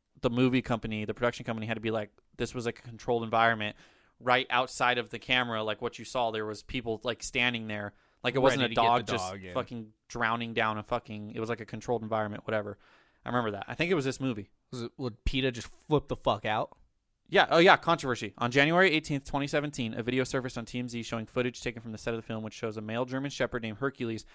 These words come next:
Speaker 1: being dragged and dipped into rushing water while visibly resisting.
Speaker 2: Is that A Dog's Journey, though?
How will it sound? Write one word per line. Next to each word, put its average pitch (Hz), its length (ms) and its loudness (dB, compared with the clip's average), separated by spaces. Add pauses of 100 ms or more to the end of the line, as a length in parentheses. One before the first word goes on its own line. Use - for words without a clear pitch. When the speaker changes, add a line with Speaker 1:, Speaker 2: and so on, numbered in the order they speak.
(260)
Speaker 1:
being 120 200 -2
dragged 127 600 4 (120)
and 117 200 -8
dipped - 420 2
into 120 200 -4
rushing 117 320 0
water 113 320 2
while 107 140 0
visibly 117 480 -4
resisting. 107 580 -6 (460)
Speaker 2:
Is 151 100 0
that 214 120 4
A - 20 -2
Dog's 202 260 2
Journey, 190 280 2
though? 381 260 -2